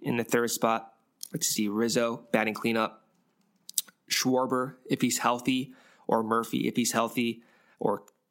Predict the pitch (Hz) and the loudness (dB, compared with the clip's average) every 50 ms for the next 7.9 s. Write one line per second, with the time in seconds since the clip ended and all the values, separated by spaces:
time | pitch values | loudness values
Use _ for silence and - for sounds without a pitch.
0 | _ _ _ - 104 104 - - 113 101 101 - - 101 104 - - 123 113 110 | _ _ _ -2 0 0 2 2 2 0 0 0 -2 0 0 2 2 2 2 0
1 | - - - 143 135 120 113 110 127 131 127 120 - - - - - 214 - - | -2 -2 0 0 0 0 0 0 0 0 0 0 0 0 -2 -2 0 -2 -2 -2
2 | - - - - - - - - - - - - - - - - - - - - | -2 -2 -4 -4 -4 -8 -8 -6 -4 -4 -4 -4 -4 -2 -4 -4 -4 -8 -14 -20
3 | - - - _ _ _ _ _ - 135 135 127 135 131 131 127 127 120 - - | -20 -20 -20 _ _ _ _ _ 0 0 2 2 2 2 2 0 0 0 0 0
4 | 131 123 120 120 120 113 - - 110 - - - - - 120 117 120 - - - | 0 0 0 0 -2 -2 0 0 0 0 -4 -6 0 0 0 0 0 -6 -12 -14
5 | 285 285 - 110 107 - - - - - 165 160 165 165 - - - - - - | -8 -4 -4 -2 0 2 2 2 2 2 0 0 0 0 0 0 0 0 -4 -8
6 | - - - 123 - - 123 117 - - - 117 110 101 110 113 110 - - - | -4 -2 -2 -2 0 -2 -2 -2 0 -2 -2 -2 0 0 0 0 0 -2 -4 -8
7 | 110 - - - - 147 135 131 135 135 135 135 139 - - - - - | -4 -2 -2 0 2 2 2 2 2 0 -2 -2 -2 0 0 0 -2 -4